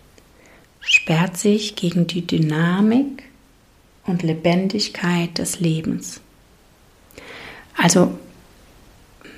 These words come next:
Geburt ist Veränderung. Mama werden ist Veränderung. Und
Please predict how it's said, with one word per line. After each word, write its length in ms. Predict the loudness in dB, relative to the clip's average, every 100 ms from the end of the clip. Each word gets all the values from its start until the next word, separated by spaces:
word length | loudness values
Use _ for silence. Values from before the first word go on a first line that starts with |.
| -20 -20 -20 -10 -2
Geburt 520 | 0 2 4 4 4
ist 180 | -2 -4
Veränderung. 840 | -4 0 0 0 -2 -4 -4 -4 -8 -18 -20 _ _ _ _ -20 -20 -2 2
Mama 340 | 4 2 2
werden 480 | 2 2 2 0 -2
ist 180 | -4 -4
Veränderung. 800 | -2 0 0 0 -4 -4 -6 -8 -18 -20 -20 _ _ _ _ _ -20 -20 -20 -20 -20 -20 -16 0
Und 380 | 4 6 4